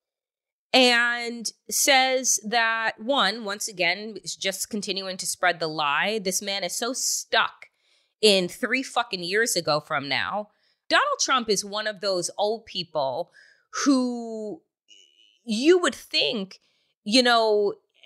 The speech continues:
his brain is deteriorating because nothing about the present or the future is actually in focus for Donald Trump. Everything,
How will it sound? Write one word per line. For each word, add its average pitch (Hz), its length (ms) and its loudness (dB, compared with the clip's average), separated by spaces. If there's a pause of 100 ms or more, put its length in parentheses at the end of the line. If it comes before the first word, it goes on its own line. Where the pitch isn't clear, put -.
(360)
his 233 220 2
brain 262 540 2
is 233 120 0
deteriorating 196 920 0
because 240 560 -2 (300)
nothing 330 600 2
about 226 460 -4
the 185 80 -4
present 254 640 -4
or 202 140 -4
the 185 100 -6
future 220 640 -2
is 170 200 -2
actually 208 520 -2
in 190 260 -6
focus - 720 -2
for 190 100 2
Donald 147 400 -2
Trump. - 380 -6
Everything, 240 680 -2